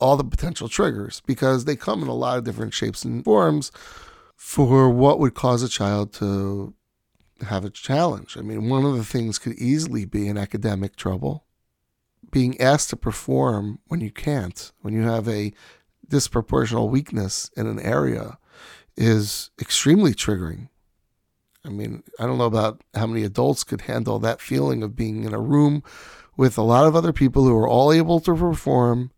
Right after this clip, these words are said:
and for whatever reason, you know, no fault of yours,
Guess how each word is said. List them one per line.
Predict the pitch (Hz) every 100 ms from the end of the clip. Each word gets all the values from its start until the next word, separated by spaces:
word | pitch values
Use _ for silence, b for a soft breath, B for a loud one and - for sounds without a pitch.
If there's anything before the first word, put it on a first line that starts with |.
| b b b b
and | 123
for | - 123
whatever | 120 127 160
reason, | 165 165 117 110 123 - _ _ _ _ _ _
you | 110
know, | 110
no | 113 127 135
fault | - 123 139 139
of | 135
yours, | 151 139 107 127